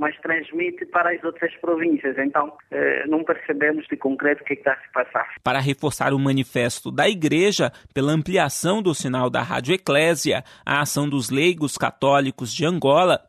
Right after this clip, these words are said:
Speaker 2: do coordenador Bernardo Sebastião Bartolomeu, organiza um abaixo-assinado em defesa da emissora.
Speaker 1: Nós, os leigos, né, católicos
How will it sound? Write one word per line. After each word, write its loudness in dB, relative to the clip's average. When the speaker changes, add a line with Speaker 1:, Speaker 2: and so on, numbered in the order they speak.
Speaker 2:
do -4
coordenador -2
Bernardo 0
Sebastião -4
Bartolomeu, 2
organiza 0
um 0
abaixo-assinado 0
em 0
defesa -2
da -4
emissora. 2
Speaker 1:
Nós, 0
os -10
leigos, -4
né, -10
católicos -4